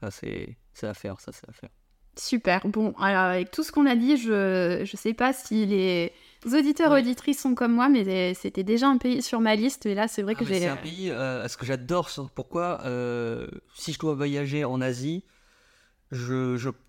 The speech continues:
Speaker 1: alors j'ai déjà fait le Japon, euh, j'ai déjà fait la Thaïlande et tout, mais le Vietnam, c'est vraiment mon coup de cœur. Alors je dis pas ça parce que je suis vietnamien, mais parce
Speaker 2: Mhm.
Speaker 1: que il y a une sorte de liberté là-bas.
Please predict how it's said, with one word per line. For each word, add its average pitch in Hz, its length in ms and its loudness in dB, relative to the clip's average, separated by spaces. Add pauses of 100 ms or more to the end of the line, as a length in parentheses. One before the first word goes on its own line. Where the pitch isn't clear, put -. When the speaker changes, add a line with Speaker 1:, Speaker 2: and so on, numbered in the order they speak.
Speaker 1:
alors 127 160 -2
j'ai 127 140 -6
déjà 127 180 -4
fait - 120 -6
le 117 60 -4
Japon, 151 680 -4
euh, 107 360 -2
j'ai 101 80 -8
déjà 107 180 -4
fait - 120 -10
la 104 80 -4
Thaïlande 135 560 -4
et 113 80 -4
tout, - 140 -6
mais 139 140 0
le 117 80 -2
Vietnam, 147 500 -2
c'est - 160 -8
vraiment 135 280 -2
mon 120 60 -6
coup - 140 -10
de - 60 -12
cœur. 151 240 -2
Alors 107 120 -4
je - 60 -16
dis 127 100 -10
pas 139 180 -4
ça 147 180 -4
parce 120 200 -6
que 120 80 -8
je - 60 -10
suis - 80 -12
vietnamien, 120 360 -4
mais 151 120 -4
parce 117 240 -6
Speaker 2:
Mhm. - 60 -14
Speaker 1:
que 165 160 0
il 139 60 -2
y 127 40 -6
a - 20 -6
une 123 60 -6
sorte 151 200 -10
de 139 60 -2
liberté 165 460 -4
là-bas. 131 280 -4